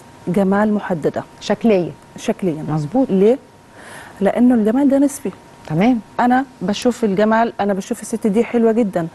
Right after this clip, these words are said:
Speaker 2: مم.
Speaker 1: غيري بيشوفها لا عادي. هو، هو مواصفات الجمال عنده مختلفة عن مواصفات الجمال عندي.
Speaker 2: ده بيأكد نظريتي اللي
Speaker 1: ولكل
Speaker 2: الناس مش
Speaker 1: مقام
Speaker 2: عارفاها.
Speaker 1: مقال.
Speaker 2: آه. إن
Speaker 1: ما
Speaker 2: في
Speaker 1: ينفعش.
Speaker 2: مقاييس غير الشكل.
Speaker 1: آه، طبعًا في مقاييس، طبعًا.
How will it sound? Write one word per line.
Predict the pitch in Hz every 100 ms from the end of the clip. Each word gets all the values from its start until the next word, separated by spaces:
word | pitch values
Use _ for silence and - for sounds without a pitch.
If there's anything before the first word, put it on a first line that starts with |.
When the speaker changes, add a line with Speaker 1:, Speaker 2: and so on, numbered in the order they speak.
| - -
Speaker 2:
مم. | 202
Speaker 1:
غيري | 208 269 269
بيشوفها | 233 262 - 240
لا | -
عادي. | 208 185 165
هو، | 190 262 240 -
هو | 214 294 294 311 - -
مواصفات | 214 214 208 226 - 302 294
الجمال | 226 247 269 269
عنده | 269 254 285 - - -
مختلفة | 262 - 339 320 285
عن | 262
مواصفات | 240 233 - 220 240 -
الجمال | 208 208 226 220
عندي. | 214 170 165 - -
Speaker 2:
ده | 190 226
بيأكد | 226 240 - 196
نظريتي | 190 185 220 285 285 220
اللي | 214 202
Speaker 1:
ولكل | 311 311
Speaker 2:
الناس | 269
مش | 247
Speaker 1:
مقام | 202 277
Speaker 2:
عارفاها. | 302 349 381 -
Speaker 1:
مقال. | 233 233 - 302 190 156 - - - - - -
Speaker 2:
آه. |
إن | 196
Speaker 1:
ما |
Speaker 2:
في | 220
Speaker 1:
ينفعش. | 240 247 254
Speaker 2:
مقاييس | 214 240 226
غير | 220 254
الشكل. | - - 285 - 160 151 - - - -
Speaker 1:
آه، | 277
طبعًا | 247 240 254
في | 170 220
مقاييس، | 247 - 175 170 254 -
طبعًا. | - 220 175